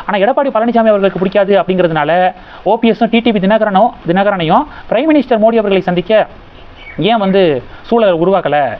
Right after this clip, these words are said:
இப்ப நயினார் அவர்கள் சொல்றாரு, "ஓ பி எஸ் என்கிட்டே சொல்லியிருந்தா, முன்கூட்டியே சொல்லியிருந்தா, நான் பிரதமரை சந்திக்க நான் நேரம் வாங்கி தந்திருப்பேன்" அப்படின்னு சொல்றாரு.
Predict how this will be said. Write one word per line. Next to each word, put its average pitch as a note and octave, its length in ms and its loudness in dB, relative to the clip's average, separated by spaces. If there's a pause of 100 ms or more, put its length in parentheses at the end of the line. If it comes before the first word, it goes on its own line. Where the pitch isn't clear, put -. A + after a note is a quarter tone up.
இப்ப F3 200 -2
நயினார் A3+ 300 2
அவர்கள் F#3 260 0
சொல்றாரு, F3+ 460 2 (320)
"ஓ F#3 160 0
பி A#3 120 -2
எஸ் A3+ 160 0
என்கிட்டே F#3+ 360 2
சொல்லியிருந்தா, G3 520 2 (460)
முன்கூட்டியே A3 480 2
சொல்லியிருந்தா, G3 580 2 (200)
நான் F3+ 140 -2
பிரதமரை A#3+ 340 2
சந்திக்க F#3+ 420 0
நான் A3 140 0
நேரம் G#3 220 2
வாங்கி F#3 220 -2
தந்திருப்பேன்" E3+ 380 0
அப்படின்னு F3 240 -2
சொல்றாரு. D3+ 340 -2